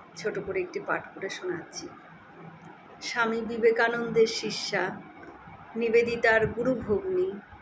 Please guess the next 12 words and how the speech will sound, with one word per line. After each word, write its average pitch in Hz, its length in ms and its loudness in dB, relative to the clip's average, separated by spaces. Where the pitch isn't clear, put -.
সারাবুল 202 680 0
যখন 233 500 0
কঠিন 320 420 6
সংকটময় 262 1000 0
পীড়ায় 214 380 4
আক্রান্ত, 196 640 0
একান্ত 302 600 4
সেই 247 300 0
দুঃখের 220 560 2
দিনে 190 360 0
নিবেদিতা 202 720 2
শ্রীমাকে 208 720 -2